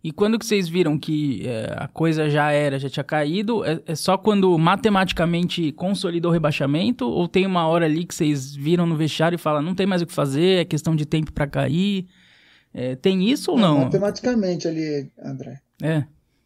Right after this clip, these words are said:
Speaker 2: Matematicamente a gente viu, tipo assim, dava, dava pra sair, "Não, tem que ganhar esse jogo."
Speaker 1: Mesmo se eu
Speaker 2: Vai
Speaker 1: tenho que ganhar
Speaker 2: dar, vai
Speaker 1: todos,
Speaker 2: dar,
Speaker 1: tem que
Speaker 2: vai
Speaker 1: ganhar
Speaker 2: dar,
Speaker 1: todos,
Speaker 2: vai
Speaker 1: dá?
Speaker 2: dar.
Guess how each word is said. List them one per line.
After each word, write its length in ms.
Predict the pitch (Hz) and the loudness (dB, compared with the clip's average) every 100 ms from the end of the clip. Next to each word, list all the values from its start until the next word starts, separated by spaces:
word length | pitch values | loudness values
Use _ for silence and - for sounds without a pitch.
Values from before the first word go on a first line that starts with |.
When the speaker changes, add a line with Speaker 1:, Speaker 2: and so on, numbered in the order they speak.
| - | -8
Speaker 2:
Matematicamente 880 | 120 - 160 160 - 151 147 151 170 | -8 -6 -6 -6 -4 -4 -4 -6 -8
a 60 | |
gente 340 | 156 165 170 151 | -6 -10 -10 -12
viu, 400 | 151 160 160 151 _ | -10 -10 -10 -14 _
tipo 220 | - 147 | -16 -6
assim, 400 | 147 - 143 131 135 | -6 -6 -8 -6 0
dava, 420 | 147 170 151 131 | 4 4 4 0
dava 280 | 143 165 170 | 0 0 0
pra 80 | 165 | -4
sair, 300 | 160 156 156 | -4 -6 -6
"Não, 200 | 165 143 | -8 -8
tem 140 | 156 | -12
que 60 | 151 | -8
ganhar 180 | 160 160 | -6 -8
esse 160 | 165 | -8
jogo." 460 | 143 147 165 143 139 _ _ _ _ _ _ _ _ _ - | -8 -4 -4 -6 -14 _ _ _ _ _ _ _ _ _ -4
Speaker 1:
Mesmo 200 | 196 247 | -2 -2
se 100 | 240 | 0
eu 60 | |
Speaker 2:
Vai 80 | - | 2
Speaker 1:
tenho 80 | 160 | 4
que 60 | 208 | 4
ganhar 160 | 160 | 6
Speaker 2:
dar, 0 | |
vai 0 | |
Speaker 1:
todos, 320 | 113 202 151 | 6 6 4
Speaker 2:
dar, 80 | 143 | 2
Speaker 1:
tem 80 | 165 | 2
que 40 | 147 | 2
Speaker 2:
vai 100 | 160 | 0
Speaker 1:
ganhar 120 | 170 | 2
Speaker 2:
dar, 80 | 160 | 2
Speaker 1:
todos, 220 | 175 151 | 2 0
Speaker 2:
vai 80 | 165 | -2
Speaker 1:
dá? 240 | 156 160 151 | -2 -2 -2
Speaker 2:
dar. 500 | 131 208 147 139 | 0 2 4 4